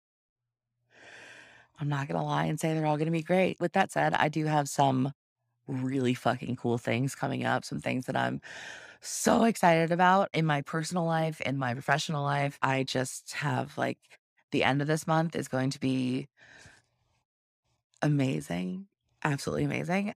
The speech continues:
And I have a really cool, like,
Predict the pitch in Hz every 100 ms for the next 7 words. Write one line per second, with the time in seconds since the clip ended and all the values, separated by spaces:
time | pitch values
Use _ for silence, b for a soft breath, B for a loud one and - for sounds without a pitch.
0 | - 147 139 127 127 131 147 - B B
1 | B B B - 143 139 139 131 131 143
2 | - _ 160 151 156 160 151 - 147 143
3 | 143 139 143 - - 127